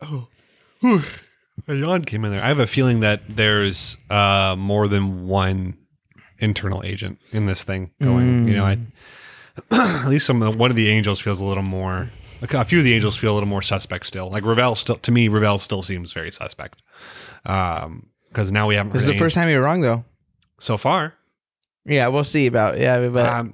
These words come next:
Speaker 1: I, I, I need to hold my cards to my, I need to hold this maybe in right until the end of the show now.
Speaker 2: <laughs> No,
Speaker 1: I have
Speaker 2: I don't
Speaker 1: to.
Speaker 2: think so.
Speaker 1: Yeah.
Speaker 2: Because they literally just say that, they say she's a special one.
Speaker 1: Yeah, they do. But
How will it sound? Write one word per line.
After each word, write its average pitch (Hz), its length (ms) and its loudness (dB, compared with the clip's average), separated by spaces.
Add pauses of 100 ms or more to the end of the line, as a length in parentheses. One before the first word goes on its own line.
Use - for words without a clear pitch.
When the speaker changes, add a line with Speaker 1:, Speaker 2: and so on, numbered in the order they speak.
(120)
Speaker 1:
I, 110 240 -4
I, 113 380 -2
I 120 60 4
need 123 140 2
to 120 100 2
hold 120 220 -2
my 117 140 -2
cards 113 280 -2
to 120 60 -4
my, 117 100 -4
I 117 140 2
need 131 160 0
to 117 100 2
hold 123 220 0
this 120 260 -4 (880)
maybe 123 340 2
in 110 100 2
right 117 280 0 (200)
until 113 380 0
the 104 100 0
end 101 100 -2
of 95 40 -8
the 95 60 -8
show 90 220 -8
now. 85 220 -16 (720)
Speaker 2:
<laughs> - 80 2 (500)
No, 147 340 0 (100)
Speaker 1:
I - 40 0
have 120 140 0
Speaker 2:
I - 20 2
don't 208 140 0
Speaker 1:
to. 165 40 2
Speaker 2:
think 151 140 -2
so. 131 220 -2 (100)
Speaker 1:
Yeah. 113 280 -2 (120)
Speaker 2:
Because 202 280 0
they 190 140 2
literally 196 320 2
just 175 200 0
say 160 300 2
that, 135 360 0
they 143 180 2
say 147 240 0
she's 131 300 -2
a 127 80 0
special 120 380 0
one. 110 200 -2 (300)
Speaker 1:
Yeah, 170 200 2
they 143 100 4
do. 90 160 -6 (260)
But 113 340 0